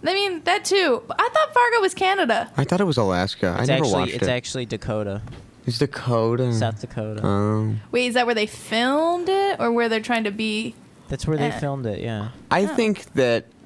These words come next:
Speaker 3: I
Speaker 2: if Puerto Rico is gonna become a state, we need to combine North and South Dakota so that we can keep the nice round number at fifty.
Speaker 3: Or we could just split Puerto Rico into North and South Puerto Rico.
Speaker 2: No, 'cause then it's fifty-two. That's even worse. We're farther from it. Then we have to s-,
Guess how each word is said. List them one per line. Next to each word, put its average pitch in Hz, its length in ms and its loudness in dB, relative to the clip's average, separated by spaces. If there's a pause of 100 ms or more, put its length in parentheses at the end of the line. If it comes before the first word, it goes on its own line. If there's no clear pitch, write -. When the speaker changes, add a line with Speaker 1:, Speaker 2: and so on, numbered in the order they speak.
(100)
Speaker 3:
I 135 80 2
Speaker 2:
if 110 320 -2
Puerto 135 340 2
Rico 120 680 2
is 113 160 0
gonna 107 220 0
become 107 400 0
a 101 60 0
state, 104 500 0 (640)
we 120 200 2
need 127 240 2
to 131 100 2
combine 107 1040 0
North 104 340 0
and 101 120 0
South 98 360 0
Dakota 90 540 0
so - 180 -2
that 104 120 2
we 104 140 0
can 107 180 -2
keep 101 340 -2
the 104 80 0
nice 101 320 0
round 92 260 0
number 90 380 0
at - 120 -6
fifty. - 440 -4
Speaker 3:
Or 233 200 4
we 233 100 -2
could 190 120 0
just 190 200 -2
split - 540 -4
Puerto 180 260 0
Rico 156 360 0
into 113 160 -2
North 120 280 -2
and 117 140 -8
South 117 280 -4
Puerto 110 200 -2
Rico. 98 360 -6
Speaker 2:
No, 214 340 2
'cause 170 200 -2
then 208 140 2
it's 208 100 -4
fifty-two. 202 500 0
That's 185 220 0
even 175 280 2
worse. 180 380 0
We're 147 120 2
farther 170 420 2
from 190 300 0
it. 117 140 0
Then 165 160 2
we 208 120 2
have 185 200 2
to 165 80 -6
s-, 147 140 -4